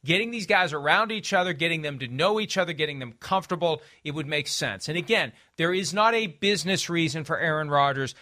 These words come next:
to not be there. He's supposedly buried the hatchet. He's the highest paid player in the N F L right now, sort of. There's, there's no reason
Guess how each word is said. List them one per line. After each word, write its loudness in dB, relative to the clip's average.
to -6
not 0
be -2
there. 0
He's -6
supposedly -4
buried -2
the 0
hatchet. 2
He's -8
the -2
highest 0
paid -2
player 0
in -8
the -2
N 2
F -2
L 2
right 0
now, -4
sort 0
of. -10
There's, 0
there's 0
no 4
reason -2